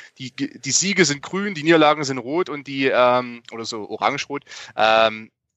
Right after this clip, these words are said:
und die Unentschieden sind grau und das ist ein einziger bunter Farbhaufen, weil es eben fa-, keine Mannschaft gibt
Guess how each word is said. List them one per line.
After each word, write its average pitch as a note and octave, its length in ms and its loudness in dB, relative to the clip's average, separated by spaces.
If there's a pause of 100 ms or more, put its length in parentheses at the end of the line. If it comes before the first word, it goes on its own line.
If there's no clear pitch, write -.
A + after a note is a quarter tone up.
(120)
und C3+ 160 -4
die C3 300 4
Unentschieden F3 400 0
sind D#3 180 -2
grau D3+ 320 4
und A2+ 100 0
das A#2+ 60 -6
ist B2 140 -6
ein B2+ 40 0
einziger C#3 540 0 (220)
bunter F3+ 280 0
Farbhaufen, G#2 720 2
weil A2+ 140 0
es A#2 80 -6
eben B2 140 -6
fa-, D#3 260 -2
keine D3+ 180 0
Mannschaft C#3+ 380 -6
gibt F#3 240 -14